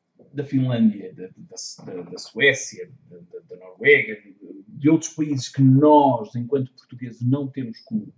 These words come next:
não, não temos aquele respeito que temos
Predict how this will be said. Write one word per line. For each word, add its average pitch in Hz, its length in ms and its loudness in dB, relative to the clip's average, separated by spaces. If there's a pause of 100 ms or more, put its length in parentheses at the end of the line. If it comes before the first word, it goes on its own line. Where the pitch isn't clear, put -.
(240)
não, 113 400 -6
não 120 160 -14
temos 123 220 -10
aquele 120 340 -12
respeito - 640 -4
que - 100 -20
temos 110 220 -12